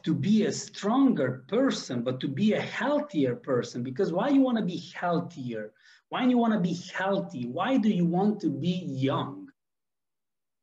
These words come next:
The main principle of life is to be young and not to allow the damage, the aging, not to allow the, the effects, not to allow the effects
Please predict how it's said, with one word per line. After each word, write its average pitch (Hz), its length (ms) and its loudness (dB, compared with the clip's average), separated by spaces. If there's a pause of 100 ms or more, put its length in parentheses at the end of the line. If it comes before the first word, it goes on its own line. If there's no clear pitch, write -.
(120)
The 117 160 -6
main 185 340 2
principle 185 540 0
of 127 100 0
life 190 300 0
is 131 160 -6
to - 100 -20
be 139 300 -10
young - 340 -6 (640)
and 143 140 0
not 220 220 0
to 254 80 2
allow 190 400 2
the 143 240 0
damage, 143 880 -2 (100)
the 135 260 -2
aging, 165 760 0 (800)
not 175 300 -2
to 247 160 -14
allow 180 480 -6
the, 147 160 -10 (560)
the 139 180 -6 (200)
effects, - 720 -18 (340)
not 214 280 0
to 240 140 0
allow 185 320 0
the 185 220 0
effects 175 760 -8